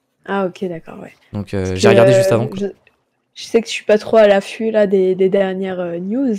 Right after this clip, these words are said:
Speaker 1: mais, euh,
Speaker 2: Ouais, moi
Speaker 1: oh,
Speaker 2: non plus.
Speaker 1: juste, il y a le temple marin juste presque devant nous, donc <laughs>
Speaker 2: Ouais, ouais, mais parce qu'il y a le, le petit temple, euh, juste à côté.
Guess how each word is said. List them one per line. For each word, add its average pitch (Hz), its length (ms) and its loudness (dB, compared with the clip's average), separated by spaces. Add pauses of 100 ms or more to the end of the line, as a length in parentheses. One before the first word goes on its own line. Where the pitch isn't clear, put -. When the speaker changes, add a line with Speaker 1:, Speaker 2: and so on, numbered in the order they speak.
(120)
Speaker 1:
mais, 175 220 -10
euh, 170 100 -14 (540)
Speaker 2:
Ouais, - 120 0
moi - 40 0
Speaker 1:
oh, 208 100 6
Speaker 2:
non - 60 4
plus. 202 80 -2
Speaker 1:
juste, - 180 -4
il - 40 -8
y - 20 -10
a - 40 -10
le - 60 -12
temple 440 360 -2
marin 214 320 0
juste 214 440 -4
presque 202 280 -4
devant 180 240 -6
nous, 185 180 -4
donc 220 180 6
<laughs> 277 480 2
Speaker 2:
Ouais, 139 140 4
ouais, 170 100 4
mais 139 240 4
parce 127 220 -2
qu'il 135 100 0
y 131 40 6
a 131 40 4
le, 127 160 4
le 123 140 2
petit 131 240 -4
temple, 139 320 0
euh, 104 680 2
juste 107 220 -4
à 113 60 2
côté. 127 360 -2